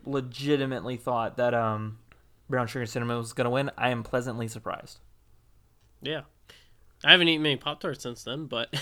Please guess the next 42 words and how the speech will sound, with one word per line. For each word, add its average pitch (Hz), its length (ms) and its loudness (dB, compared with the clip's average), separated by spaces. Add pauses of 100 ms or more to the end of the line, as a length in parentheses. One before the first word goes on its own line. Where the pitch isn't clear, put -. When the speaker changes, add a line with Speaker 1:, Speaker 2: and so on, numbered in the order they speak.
(160)
Speaker 2:
<laughs> - 160 -4
Speaker 1:
Yeah, 147 300 6
same. 143 340 -2 (960)
Speaker 2:
Uh, 120 480 -6 (400)
but 123 160 -6
yeah, 139 240 -6 (220)
uh, 113 420 -8
if 117 180 -10
I 113 280 -4
had 117 180 -6
to 123 40 -8
go 127 160 -6
for 123 160 -8
a 123 40 -6
Pop-Tart, 139 500 -8
you 127 100 -6
know, 120 240 -8 (560)
Speaker 1:
It 240 100 -2
Speaker 2:
uh, - 40 -2
Speaker 1:
would 127 200 -4
one 127 160 -4
hundred 120 220 -4
percent 127 280 -10
be 135 60 -4
Blueberry. 131 540 -2
I 127 140 0
was 147 160 2
actually 180 240 0
disappointed 147 680 -4 (600)
when 127 320 -4
we 123 200 -2
Speaker 2:
That, 147 140 6
that's 147 160 6
the 143 80 2
Speaker 1:
finished 151 160 6
Speaker 2:
one 151 60 8
we're 139 60 8
Speaker 1:
up. 139 60 4
Speaker 2:
out 160 120 0
of. 110 200 -6
<laughs> - 360 -6
Speaker 1:
Yeah, 160 360 8